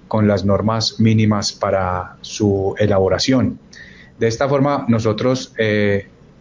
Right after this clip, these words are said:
desnaturalizamos, eh, mil doscientas empanadas y le hicimos un requerimiento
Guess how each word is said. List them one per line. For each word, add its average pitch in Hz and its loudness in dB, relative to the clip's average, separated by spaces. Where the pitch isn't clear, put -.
desnaturalizamos, 104 -2
eh, 107 2
mil 123 4
doscientas 123 0
empanadas 120 -2
y 156 2
le 110 4
hicimos 110 0
un 117 -2
requerimiento 113 0